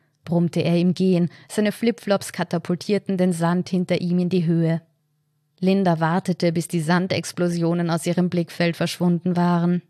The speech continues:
Dann atmete sie tief durch und zog ein dickes Buch aus ihrer Tasche. „Reiseführer Kuba. Die schönsten Orte abseits der typischen Touren.“ Sie lächelte und begann zu lesen.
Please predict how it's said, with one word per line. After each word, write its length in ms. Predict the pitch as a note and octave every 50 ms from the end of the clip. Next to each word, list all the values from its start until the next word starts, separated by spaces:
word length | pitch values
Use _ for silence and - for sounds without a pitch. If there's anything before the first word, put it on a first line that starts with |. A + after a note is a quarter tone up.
| _ _ _ _ _ _ _ _ _ _
Dann 340 | - G3 G3 G3+ G#3+ A3 -
atmete 520 | - F3+ F#3 G3 F#3+ - F#3+ E3+ - F3 F3
sie 160 | - F3 E3+
tief 420 | - - - G3+ G3+ G#3 G#3 - -
durch 420 | - F3+ F3+ F#3+ F#3+ F#3 - - - - _ -
und 140 | B3 B3+
zog 200 | - - G#3+ -
ein 180 | D3 D#3+ E3+ -
dickes 400 | - A#3+ - - - F#3+ - -
Buch 240 | - E3+ F3 E3+ -
aus 160 | - D3 -
ihrer 260 | - - D#3+ F3 E3+
Tasche. 480 | - - E3 E3+ - - E3 E3 E3+ D#3 - _ _ _ _ _ _ _ _ _ _ _ -
„Reiseführer 760 | D#3+ E3 E3+ G3+ A#3 A3 A3 G#3 - - G3+ F#3+ F#3+ G3+ G3
Kuba. 640 | - - G3+ F#3+ F3 D#3 D#3+ D#3 D#3+ E3 E3+ D#3+ - _ _ _ _ -
Die 100 | G3+ F#3+
schönsten 540 | - - A3+ A#3+ D#4 E4+ - - - C4+ C4
Orte 480 | - - F3 F#3+ A3+ - - F#3 - -
abseits 500 | F#3 G#3 - - - G#3 G3+ G3+ - -
der 160 | E3 E3 D#3+
typischen 560 | - - F3 - - A3+ G#3 - - G3+ F#3
Touren.“ 480 | - F3+ F#3+ F#3+ E3 D#3 E3+ F3 F3+ - _ _ _ _ _ _ _ _ _ _ _ _ _ _ _ _ _
Sie 180 | - - F3+
lächelte 680 | E3+ D#3+ E3 D#3 C#3+ - F3+ E3 - - E3 E3 D#3+ D3+ - _ _ _ _ _ _ _ _ _ _ -
und 160 | A3+ A3+ -
begann 400 | B3+ A#3+ F#3+ - E3 E3+ F3 E3
zu 160 | - - G#3+
lesen. 580 | F#3+ F3+ E3 D#3+ D#3+ D#3 D#3 - F3 F3 F3